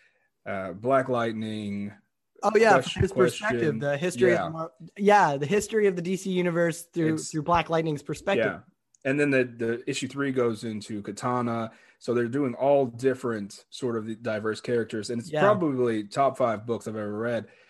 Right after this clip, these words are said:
Speaker 1: And so my problem really isn't,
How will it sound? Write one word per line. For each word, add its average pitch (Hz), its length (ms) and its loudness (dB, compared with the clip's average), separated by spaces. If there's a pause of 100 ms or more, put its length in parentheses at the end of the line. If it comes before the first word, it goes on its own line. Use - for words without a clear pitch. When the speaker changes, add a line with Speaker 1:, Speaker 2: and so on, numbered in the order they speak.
(240)
Speaker 1:
And 143 200 0
so 165 500 4 (640)
my 139 200 4
problem 208 800 2
really 127 480 2
isn't, 117 640 -2